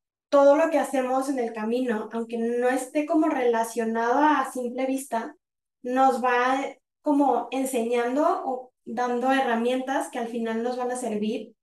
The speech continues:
a lo que te, te vas a tre-, te vas a seguir dedicando. O sea, como a lo mejor no es ir lo mismo, pero te va a ayudar algo que aprendiste en lo primero que hiciste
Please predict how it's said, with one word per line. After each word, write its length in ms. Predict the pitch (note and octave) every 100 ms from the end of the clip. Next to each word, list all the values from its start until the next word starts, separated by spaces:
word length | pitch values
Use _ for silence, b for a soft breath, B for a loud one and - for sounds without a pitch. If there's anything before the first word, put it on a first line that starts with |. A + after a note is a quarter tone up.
| _ _ _ -
a 160 | A#3
lo 220 | A#3+ A#3+
que 200 | A#3+ A#3+
te, 320 | - A3+ A3 -
te 120 | A#3+
vas 200 | A#3+ A#3+
a 100 | C#4+
tre-, 340 | C#4 C4+ - -
te 260 | B3+ B3 - -
vas 200 | C4 C4
a 60 | D4
seguir 260 | D4 A#3+ A3+
dedicando. 420 | A#3+ A#3+ B3 A#3+
O 20 |
sea, 180 | A3 A3+
como 360 | A3+ A3 G#3+ - _ _ _ _
a 80 | A#3
lo 100 | A#3+
mejor 360 | A#3+ A#3+ B3 C4
no 240 | C4 C4+
es 220 | C#4 C#4
ir 200 | D#4 D4
lo 100 | D4
mismo, 480 | D4+ D#4 C#4+ D4 E4+
pero 220 | C#4+ A#3+ A#3+
te 120 | A3+
va 80 | A3+
a 20 |
ayudar 420 | A3+ A#3+ A#3 A3+ A#3
algo 240 | B3+ C#4+
que 80 | D4
aprendiste 480 | C4 A3+ A3+ A#3 C4+
en 100 | B3+
lo 140 | A#3+ A#3+
primero 360 | A#3 A#3 C#4
que 80 | D4
hiciste 300 | C#4 C4 D#4+